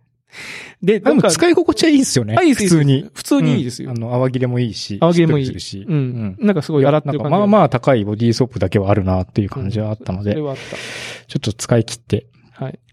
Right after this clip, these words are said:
Speaker 1: 詰め替えパック持ってましたんで、
Speaker 2: うん。
Speaker 1: 横に。
Speaker 2: 使い切っ-
Speaker 1: あ、薬局には。
Speaker 2: <laughs> 次収録するときになんか、だんだんだんだん二人でいいのになってきたので。
Speaker 1: <laughs> いい匂いになってきて。はい。なんかこの部屋いい匂いしますね。
Speaker 2: うん。
Speaker 1: みたいになるといいですけどね。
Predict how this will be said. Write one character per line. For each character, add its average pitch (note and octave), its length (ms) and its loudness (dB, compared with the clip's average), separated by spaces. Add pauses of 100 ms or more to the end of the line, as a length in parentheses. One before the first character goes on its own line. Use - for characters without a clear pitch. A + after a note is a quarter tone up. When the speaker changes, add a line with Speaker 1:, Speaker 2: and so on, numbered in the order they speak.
(300)
Speaker 1:
詰 F3 220 2
め E3+ 60 2
替 F3+ 60 4
え E3+ 40 2
パ F3 100 2
ッ - 20 2
ク - 140 -8
持 A2 80 -4
っ - 20 -8
て A2+ 100 -4
ま A2+ 120 -4
し - 20 -10
た - 80 -6
ん A#2+ 60 -4
で、 A2+ 60 -4
Speaker 2:
う - 20 -2
ん。 G#2+ 40 0
Speaker 1:
横 A2+ 80 -2
に。 A#2+ 160 -10 (520)
Speaker 2:
使 C3 200 2
い B2+ 100 4
切 D#3 100 4
っ- - 20 4
Speaker 1:
あ、 C#3 40 2
薬 C#3 40 -12
局 C3 220 0
に B2+ 80 0
は。 A#2 60 4 (440)
Speaker 2:
<laughs> - 480 -20
次 E3+ 220 0
収 D3 160 2
録 B2+ 160 -2
す C3 100 -2
る C3 60 -2
と C3+ 60 -2
き B2 40 0
に B2 60 0
な B2 100 4
ん - 20 4
か、 C#3+ 240 2
だ D#3 140 2
ん D#3+ 60 2
だ D#3+ 100 2
ん D#3 80 -2
だ D3+ 80 -2
ん D3+ 60 -2
だ D3 100 0
ん D3+ 220 -6
二 - 60 -20
人 E3 180 2
で A#2 60 0
い C3+ 80 6
い C#3+ 40 4
の A#2+ 80 -2
に G#2+ 60 -6
な A2 40 -4
っ - 40 -8
て - 80 -10
き A2 80 -6
た - 0 -
の - 60 -10
で。 C#4+ 60 4
Speaker 1:
<laughs> - 20 4
い - 20 4
い - 20 2
匂 A#3 160 0
い F#3+ 40 2
に - 60 -2
な G#3 80 4
っ G3 40 -2
て G3+ 160 -4
き - 140 0 (840)
て。 D3 60 -2
は C3 80 0
い。 C3+ 40 -8
な C#3+ 100 2
ん F#3+ 40 0
か - 100 -8
こ - 120 -2
の D#3 80 2
部 C#3+ 80 0
屋 E3 60 4
い D#3 80 8
い - 20 4
匂 D3 120 2
い - 20 0
し B2+ 100 -4
ま A2+ 80 -4
す - 120 -10
ね。 C3 100 -4
Speaker 2:
う - 20 -4
ん。 G2+ 40 -4
Speaker 1:
み G2 60 -6
た A#2+ 60 -6
い A#2 60 -10
に A2 120 -14
な C#3 100 2
る B2 60 0
と - 140 -8
い - 20 -14
い C3+ 120 -12
で A#2+ 40 -6
す - 100 -16
け - 80 -20
ど - 140 -20
ね。 F#3 300 -6